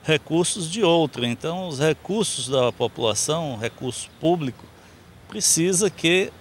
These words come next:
seja dada essa transparência, essa prestação de contas,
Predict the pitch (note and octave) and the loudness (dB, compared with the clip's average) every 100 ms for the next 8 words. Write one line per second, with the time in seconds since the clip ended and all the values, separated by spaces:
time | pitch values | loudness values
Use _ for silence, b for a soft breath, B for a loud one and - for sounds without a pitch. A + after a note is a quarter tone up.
0 | - - F3 D3+ D#3 B2+ D3 D3+ C#3 C#3+ | -4 0 2 2 2 2 2 2 -2 -2
1 | - C3 B2+ - A#2 A2 C3 D#3 - D3+ | -4 -6 -4 0 0 0 -2 -4 -4 -2
2 | - C#3 A2+ G#2+ A2+ - A#2 G#2+ G2+ B2 | -4 -4 -8 -4 -4 -4 -6 -10 -8 -4
3 | C3+ - A#2+ - | -4 -6 -10 -10